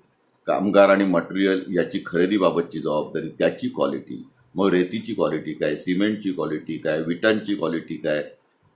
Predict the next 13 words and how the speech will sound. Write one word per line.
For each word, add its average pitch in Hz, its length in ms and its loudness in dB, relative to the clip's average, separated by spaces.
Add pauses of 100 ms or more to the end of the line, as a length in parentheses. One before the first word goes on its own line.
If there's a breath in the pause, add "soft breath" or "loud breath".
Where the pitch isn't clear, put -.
पे-, 95 180 4 (200)
इतर 107 260 4
ब्लॉक्स 107 420 4
असतील, 95 320 0
सिमेंटचे 107 440 2
ब्लॉक्स 107 340 0
असतील 117 260 -6
तर 127 40 0
त्याची 120 380 -2
क्वालिटी 87 360 0
काय, 82 180 0
कोणती 104 420 0
कंपनी, 80 500 -2